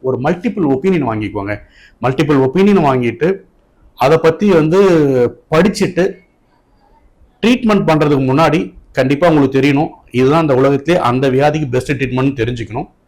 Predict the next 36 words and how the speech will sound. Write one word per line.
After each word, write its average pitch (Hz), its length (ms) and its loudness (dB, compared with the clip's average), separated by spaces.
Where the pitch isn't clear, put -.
தெரிஞ்சுட்டு 202 400 2
அதுக்கான 165 260 2
ட்ரீட்மெண்ட்டை 147 400 0
பண்ணிக்கணும். 107 440 -6
ஏன் 196 240 0
அப்படின்னா, 120 460 -2
நிறைய 139 220 0
டைம் 175 160 0
என்ன 143 180 0
நடக்குன்னா, 110 340 -4
ட்ரீட்மெண்ட் 190 380 0
பண்றதுக்கு 160 380 2
முன்னாடி 170 180 4
ஒரு 165 160 4
சந்தேகத்தோட 175 760 4
வந்து 143 280 0
ஒரு 143 160 0
ட்ரீட்மெண்ட் 156 400 -2
பண்ணிப்போம். 123 400 -2
அந்த 151 160 2
மாதிரி 202 220 2
ஒரு 196 120 2
சந்தேகத்தோட 185 500 2
ஒரு 185 140 4
ட்ரீட்மெண்ட் 175 400 0
வந்து 147 160 0
பாத்தீங்கன்னா 170 240 0
பண்ணி, 175 560 2
பண்றோம். 139 380 -2
பண்ணதுக்கப்புறம் 180 480 2
அதுல 143 180 2
ஏதாவது 156 220 4
ஒரு - 80 -4
சைடு 139 180 0
எஃபெக்ட் 143 280 -2
வந்துருச்சுன்னா 117 360 -6